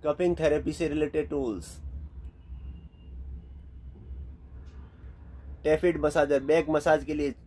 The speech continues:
चेयर पे लगा दीजिए फिर automatic मसाज करता है friends। इसके अंदर balls लगे हुए होते हैं जो ऑटोमेटिक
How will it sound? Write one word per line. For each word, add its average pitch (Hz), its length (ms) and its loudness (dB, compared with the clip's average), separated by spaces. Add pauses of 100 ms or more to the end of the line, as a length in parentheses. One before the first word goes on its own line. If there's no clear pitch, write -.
(220)
चेयर 156 220 4
पे 165 140 0
लगा 151 240 4
दीजिए 151 240 0
फिर 151 160 -2
automatic 151 520 2
मसाज 147 360 4
करता 147 260 2
है 139 60 6
friends। 135 340 -2
इसके 143 180 -6
अंदर 143 220 0 (140)
balls 147 380 2
लगे 143 260 2
हुए 147 80 -2
होते 147 240 2
हैं 151 120 4
जो 143 160 4
ऑटोमेटिक 147 500 2